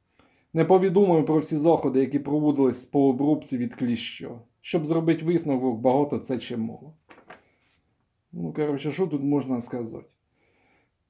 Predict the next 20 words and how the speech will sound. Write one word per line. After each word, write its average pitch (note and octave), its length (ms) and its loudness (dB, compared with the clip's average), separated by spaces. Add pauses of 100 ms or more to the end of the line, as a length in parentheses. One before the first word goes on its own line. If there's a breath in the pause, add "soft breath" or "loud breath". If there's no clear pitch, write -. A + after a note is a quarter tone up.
(280)
Полосками F3 680 2
я E3+ 120 6
не E3 80 2
користувався, E3+ 800 2
зате C#3+ 720 4
я C#3 320 6
від C3+ 220 4
інших C#3 360 0
блогерів B2+ 600 4
неоднократно, C3+ 880 2
неодноразово C#3 920 4
чув, D3 260 0
що A#2 400 0 (440)
діють C3 720 0 (460)
один-два A#2 520 2
дні. - 220 -10 (1000)
Посилаюсь D#3 680 2
на B2+ 140 0
Пашку A#2 520 -2 (160)
один. A2+ 500 -2